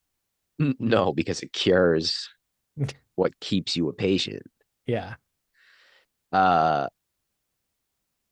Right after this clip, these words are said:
Speaker 1: yeah, so will there be, like, a class system to it?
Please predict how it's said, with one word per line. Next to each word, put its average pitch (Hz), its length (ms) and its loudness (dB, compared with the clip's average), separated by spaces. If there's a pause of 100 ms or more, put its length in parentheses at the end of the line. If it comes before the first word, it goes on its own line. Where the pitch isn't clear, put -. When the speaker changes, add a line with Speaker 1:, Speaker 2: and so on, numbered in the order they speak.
(920)
Speaker 1:
yeah, 117 220 4
so 107 180 2
will 104 120 6
there 104 100 6
be, 101 100 4
like, 95 180 2
a - 60 -14
class 110 340 2
system 123 360 -2
to 139 220 4
it? 139 120 2